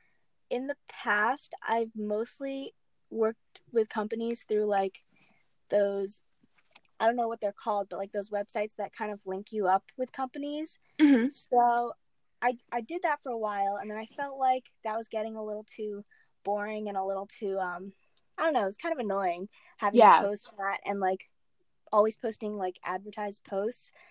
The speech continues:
Speaker 1: So I haven't really been doing it recently. I've just been focusing on creating good content so that I can maybe reach out to bigger brands eventually.
Speaker 2: Yeah.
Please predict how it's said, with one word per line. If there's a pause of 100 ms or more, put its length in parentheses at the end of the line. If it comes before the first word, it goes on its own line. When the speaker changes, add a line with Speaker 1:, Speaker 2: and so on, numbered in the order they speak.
(260)
Speaker 1:
So
I
haven't
really
been
doing
it
recently.
I've
just
been
focusing
on (540)
creating (200)
good
content (100)
so
that
I
can (1300)
maybe
reach
out
to
bigger
brands
eventually. (720)
Speaker 2:
Yeah.